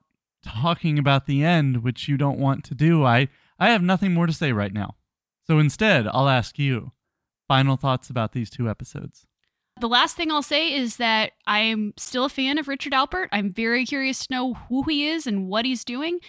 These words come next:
Speaker 2: But I really liked that throwaway line where somebody was like, "Charles will be mad." And he says, I, or no, he says, "Ellie will be mad." And he says, "I don't answer to her or Charles."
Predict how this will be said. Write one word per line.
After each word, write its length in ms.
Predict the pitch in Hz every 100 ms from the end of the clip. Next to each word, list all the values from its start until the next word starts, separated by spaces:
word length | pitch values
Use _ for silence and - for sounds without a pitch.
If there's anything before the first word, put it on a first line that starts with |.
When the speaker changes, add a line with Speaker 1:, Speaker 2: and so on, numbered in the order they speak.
| - _
Speaker 2:
But 100 | 220
I 60 | 220
really 320 | 226 262 311
liked 240 | 294 302
that 160 | 311 277
throwaway 440 | 294 339 392 277
line 360 | 247 220 214 240
where 120 | 220
somebody 360 | 208 233 240 240
was 120 | 226
like, 160 | 233 -
"Charles 280 | 190 196
will 60 | 226
be 120 | 240
mad." 320 | 233 262 254
And 80 | 208
he 80 | 220
says, 220 | 214 214 -
I, 160 | 202 -
or 80 | 269
no, 80 |
he 60 | 262
says, 220 | 269 233 -
"Ellie 280 | 247 262
will 160 | 240 202
be 120 | 196
mad." 260 | 185 165 170
And 120 | 202
he 80 | 208
says, 180 | 214 202
"I 100 | 214
don't 180 | 226
answer 280 | 214 214 214
to 100 | 196
her 160 | 196 190
or 200 | 196 190
Charles." 560 | - 165 - 190 -